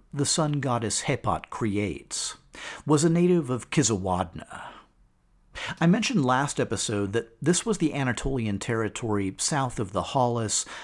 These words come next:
approaching the Mediterranean coast in northwest Syria, that was mainly populated by Luwians and Hurrians. Puduhepa was the daughter of a priestly family from the city of Lawazantaya.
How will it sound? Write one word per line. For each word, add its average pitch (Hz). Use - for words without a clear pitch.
approaching 151
the 110
Mediterranean 104
coast 104
in 85
northwest 95
Syria, 104
that -
was 147
mainly 160
populated 117
by 90
Luwians 101
and 69
Hurrians. -
Puduhepa 214
was 139
the 127
daughter 120
of 98
a 98
priestly 107
family 90
from 117
the 131
city 147
of 110
Lawazantaya. 90